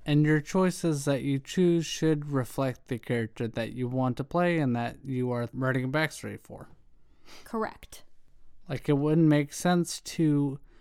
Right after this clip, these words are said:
Speaker 1: make a very honest person and then give them the deception skill.
Speaker 2: Yeah, whatever choices you make, they should make sense with the character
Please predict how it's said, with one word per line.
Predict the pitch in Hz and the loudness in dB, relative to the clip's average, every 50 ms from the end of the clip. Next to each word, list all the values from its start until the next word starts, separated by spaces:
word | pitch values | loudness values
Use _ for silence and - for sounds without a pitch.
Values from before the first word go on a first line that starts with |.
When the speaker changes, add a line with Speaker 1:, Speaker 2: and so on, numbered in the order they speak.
| - - - | -20 -14 -4
Speaker 1:
make | - 143 139 135 131 135 - - | 0 2 2 2 2 0 -8 -14
a | - 131 131 131 127 123 123 | -8 -4 -2 -2 0 0 -2
very | 120 - 139 143 143 139 139 123 - - | -2 0 2 4 4 4 2 0 -2 -2
honest | - 135 139 143 143 143 139 135 - - | 2 4 6 6 6 6 4 2 -2 -4
person | - 165 160 156 143 - - 147 135 135 135 127 120 | 0 0 0 2 0 -2 0 0 2 2 2 2 0
and | 123 120 120 | -2 -2 0
then | 123 123 123 120 | 0 2 2 0
give | 113 113 - 123 120 120 120 | 0 0 -2 -2 -2 -2 -2
them | 131 123 120 120 123 123 | -2 -2 0 2 0 0
the | 123 127 123 | 0 -2 -4
deception | 120 - - 139 123 - - 160 160 156 - - 113 113 110 | -4 -4 -4 -2 -2 -2 -2 -2 -4 -4 -4 -6 -6 -6 -6
skill. | - - - - - - - - - - - - - - - - - | -8 -12 -12 -14 -16 -16 -16 -14 -12 -12 -10 -10 -12 -14 -16 -14 -8
Speaker 2:
Yeah, | - 214 208 175 160 | -6 -4 -2 -2 -2
whatever | 190 202 214 226 262 277 311 | -2 0 2 2 2 2 0
choices | 294 - - 254 226 233 233 240 226 202 | -4 0 2 2 2 2 2 -2 -2 0
you | 220 220 | 0 0
make, | 214 202 185 180 190 220 214 - 214 214 | 0 0 -2 -4 -6 -6 -8 -10 -10 -6
they | 208 208 214 | -4 -2 -2
should | 214 - - 262 233 226 220 202 208 214 190 - - - - - - - - - | -2 -4 -2 -2 0 0 0 -2 -2 -4 -6 -8 -16 -20 -20 -20 -20 -20 -20 -14
make | - 202 202 180 175 - - | -8 -8 -6 -6 -6 -8 -10
sense | - - - 165 160 175 - - - | -10 -8 -8 -8 -8 -8 -10 -10 -10
with | 170 165 - | -10 -12 -12
the | - 170 | -14 -14
character | - - - - 165 - - - - - 208 - - 175 175 175 | -14 -12 -10 -10 -10 -10 -10 -12 -14 -14 -12 -12 -12 -12 -14 -14